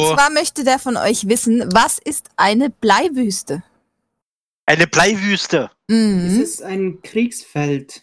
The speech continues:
Speaker 3: ein verlassenes.
Speaker 2: Ja.
Speaker 1: Nein.
Speaker 2: Also, ich, ich, ich, ich hab richtig gehört. Blei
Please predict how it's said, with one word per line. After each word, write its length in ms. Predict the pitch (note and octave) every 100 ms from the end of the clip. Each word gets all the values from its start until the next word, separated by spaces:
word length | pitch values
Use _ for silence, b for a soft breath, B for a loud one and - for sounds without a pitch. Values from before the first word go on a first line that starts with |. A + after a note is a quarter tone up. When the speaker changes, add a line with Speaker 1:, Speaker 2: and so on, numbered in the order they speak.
| -
Speaker 3:
ein 120 | D3+
verlassenes. 800 | D3 C#3+ C#3 C#3+ C#3 C3+ - - _ _ -
Speaker 2:
Ja. 100 | F3 _ _ _ _ _ -
Speaker 1:
Nein. 200 | A#3 B3+ _ _ _ _ _ _ _ _ _ _ _ _ F3+
Speaker 2:
Also, 200 | G3+ A#3
ich, 120 | G3
ich, 180 | G#3+ G3+ G#3 F#3 -
ich, 0 |
ich 180 | E3 F3+ E3 F3+
hab 200 | G3 G#3
richtig 280 | A3 - D#3
gehört. 200 | C#3 B2 B B -
Blei 540 | C#3+ C3+ D3 F#3+ B3